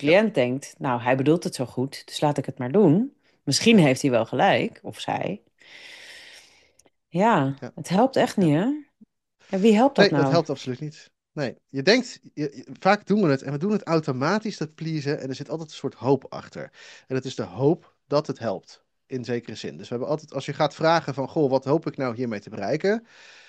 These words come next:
Speaker 1: En dus niet, "Wat ga ik hiermee bereiken?", maar, "Wat hoop ik hier echt mee te bereiken?"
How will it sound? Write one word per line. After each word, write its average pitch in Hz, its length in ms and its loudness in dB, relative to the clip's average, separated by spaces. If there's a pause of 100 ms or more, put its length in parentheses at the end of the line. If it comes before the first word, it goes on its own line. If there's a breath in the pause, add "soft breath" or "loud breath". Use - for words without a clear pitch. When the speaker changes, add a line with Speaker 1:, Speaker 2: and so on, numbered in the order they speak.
(300 soft breath)
Speaker 1:
En 139 120 -8
dus 139 140 -4
niet, 156 160 -2
"Wat 120 160 -6
ga 139 180 2
ik 180 100 2
hiermee 180 260 2
bereiken?", 165 360 -2
maar, 117 80 -8
"Wat - 100 -20 (100)
hoop 143 200 -2
ik 165 100 -10
hier 180 280 -6
echt - 440 -10
mee 156 180 -8
te 156 120 -18
bereiken?" 143 540 -4